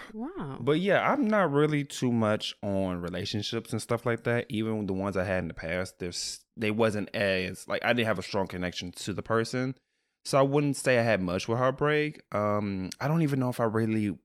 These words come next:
Speaker 2: was in love or not. I felt like I liked the person. I didn't love them enough to care if we ended it right then and there, honestly.
Speaker 1: Right. So it
Speaker 2: Because
Speaker 1: seems like you're, like,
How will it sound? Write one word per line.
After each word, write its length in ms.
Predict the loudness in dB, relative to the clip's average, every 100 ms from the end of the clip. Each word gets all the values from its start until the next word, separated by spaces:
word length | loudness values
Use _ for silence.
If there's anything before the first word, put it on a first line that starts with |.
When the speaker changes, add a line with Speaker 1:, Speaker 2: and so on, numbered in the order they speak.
| _
Speaker 2:
was 220 | -4 -4
in 260 | -4 -6 -4
love 380 | -2 0 0 0
or 40 |
not. 340 | -2 -2 -4 -8 _ _ _ _
I 100 | -2
felt 200 | 0 2 4
like 320 | 2 2 -4
I 80 | -2
liked 240 | 0 0 -2
the 40 |
person. 380 | 0 0 0 -4
I 100 | -4
didn't 260 | -2 -4 -4
love 260 | -2 -2
them 140 | -4 -6
enough 260 | -6 -8 -8
to 240 | -8 -8 -12 _ -18
care 260 | -6 -4
if 100 | -4
we 260 | -6 -8 -10 _ _ _ _ _ -4
ended 320 | -2 -2 -2
it 100 | -4
right 200 | -4 -6
then 100 | -10
and 140 | -10 -8
there, 220 | -8 -8
honestly. 380 | -10 -10 -10 -10
Speaker 1:
Right. 480 | -8 -6 -6 -6 -6
So 140 | -2
it 60 | -2
Speaker 2:
Because 100 | -2
Speaker 1:
seems 180 | -6 -6
like 160 | -6
you're, 140 | -4 -6
like, 160 | -6